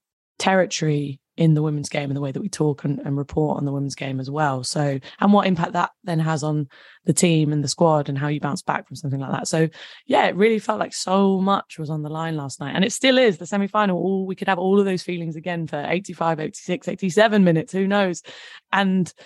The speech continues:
that is also what the professionalization and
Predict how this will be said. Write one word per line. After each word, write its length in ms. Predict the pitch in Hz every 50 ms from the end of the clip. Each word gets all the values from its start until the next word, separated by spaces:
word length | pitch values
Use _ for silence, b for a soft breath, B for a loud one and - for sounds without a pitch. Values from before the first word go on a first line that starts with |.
| B B B B B
that 240 | 202 202 190 - 190
is 100 | 170 185
also 320 | 185 165 - 180 175 175
what 260 | 170 175 175 - - _ _ _ _ _ _ _ _ _ _ _ -
the 140 | 180 190 180
professionalization 1000 | - 180 - 180 170 - - 170 170 170 151 170 165 156 - 165 156 156 156 156 - _ _ _ _ _ _ _ -
and 440 | - 165 165 160 160 160 160 -